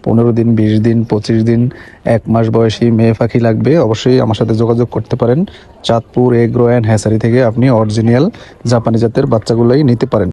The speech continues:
আপনারা জানেন চাঁদপুর এগ্রো অ্যান্ড হ্যাচারি খামারের লোকেশন চাঁদপুর বাবুরহাট, চাঁদপুর বাবুরহাট,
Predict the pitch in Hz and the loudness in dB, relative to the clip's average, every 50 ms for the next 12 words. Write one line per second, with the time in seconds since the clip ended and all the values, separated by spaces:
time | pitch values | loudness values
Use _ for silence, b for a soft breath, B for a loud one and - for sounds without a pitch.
0 | - - 127 123 - 135 135 131 131 123 127 127 127 123 120 120 117 - 127 127 | -4 -4 -4 -2 0 0 2 2 2 2 0 0 2 2 0 0 0 0 -2 -2
1 | - - 139 131 131 123 120 117 123 123 120 120 123 120 117 117 110 - - 117 | -2 0 2 2 4 2 2 2 2 2 2 2 2 2 2 0 0 0 0 0
2 | 120 127 127 - - - 120 123 120 123 123 123 123 123 123 127 117 117 120 120 | 2 0 0 -2 -2 -2 0 0 2 2 0 2 2 2 0 2 2 2 0 2
3 | - 135 127 - 120 110 117 143 160 175 - - 131 123 117 - - - - 131 | 0 -2 -2 0 -2 0 0 -2 -2 -4 -4 -2 -2 -2 -2 -4 -10 -4 0 2
4 | 131 135 135 131 120 117 117 113 127 123 - 104 113 104 - - - - 117 113 | 2 4 2 2 2 0 0 2 2 0 2 0 -2 -2 -6 -6 -2 -2 -2 -2
5 | - - 135 135 127 127 123 123 127 131 131 117 135 135 147 | -2 -2 0 0 2 2 2 2 2 2 2 2 0 0 -2